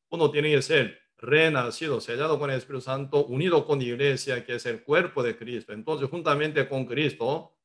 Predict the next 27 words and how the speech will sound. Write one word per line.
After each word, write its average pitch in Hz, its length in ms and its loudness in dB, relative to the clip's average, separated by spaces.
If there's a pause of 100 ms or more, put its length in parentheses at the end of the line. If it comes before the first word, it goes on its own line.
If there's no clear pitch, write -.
(200)
vence 156 320 4
al 117 140 2
mundo 123 360 -2 (260)
con 117 200 -14
toda 151 400 4
facilidad 113 640 -10 (120)
y 117 100 -20
con 131 320 -10
todo 165 340 2
poder 120 420 0
y 127 80 -8
autoridad 123 580 -6
del 101 160 -14
Señor, 98 420 -20
¿verdad? 110 360 -18 (640)
Y 165 100 4
otra, 190 680 4
eh, 143 560 2 (100)
eh, 135 360 0 (160)
acontecimiento 139 1120 -2
fue 147 180 8
así, 123 460 0
San 139 200 -4
Mateo 135 360 2
capítulo 135 420 0
catorce, 117 560 0
¿verdad? 107 400 -10